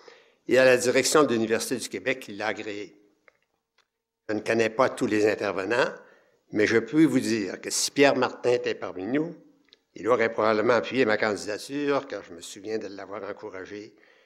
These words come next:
et avisé lors de la mise sur pied de l'enap dans le milieu des années soixante. Je tenais à rappeler ici son nom, car il était un fondateur de votre institution, et le décès prématuré de cet ami m'a beaucoup chagriné.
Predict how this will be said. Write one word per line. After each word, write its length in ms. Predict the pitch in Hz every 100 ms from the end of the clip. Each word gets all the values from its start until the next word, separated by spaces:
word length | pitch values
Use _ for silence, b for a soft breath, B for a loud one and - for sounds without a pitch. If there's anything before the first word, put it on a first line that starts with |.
| b _
et 120 | 98
avisé 600 | 107 98 98 113 113 - _ _
lors 300 | 98 107 107
de 80 | 95
la 80 | 98
mise 180 | 104
sur 240 | 101 - -
pied 160 | 113
de 100 | 98 95
l'enap 340 | 107 110 - - _
dans 160 | 80 98
le 60 |
milieu 300 | 95 92 113
des 220 | 107 98
années 160 | 107 117
soixante. 800 | - 131 - 107 - _ - - _ _ _ _ _ _ _ _ _ _ _ _ _ _ _ _
Je 80 | 110
tenais 300 | 110 139 156
à 80 | 151
rappeler 320 | 131 - 143
ici 200 | 135 160
son 220 | - 120
nom, 240 | 117 151 185
car 240 | 135 113
il 100 | 113
était 220 | 110 110
un 100 | 110
fondateur 560 | 92 120 104 98 113 107
de 60 |
votre 240 | 98 104 104
institution, 680 | 113 - - - 117 135 180 _ b b b b -
et 140 | 113
le 100 | 117
décès 340 | 117 117 151
prématuré 640 | 131 139 147 135 - 127 131
de 60 |
cet 240 | 107 123 110
ami 180 | 127
m'a 140 | 139 127
beaucoup 280 | 120 127 -
chagriné. 540 | 131 107 98 -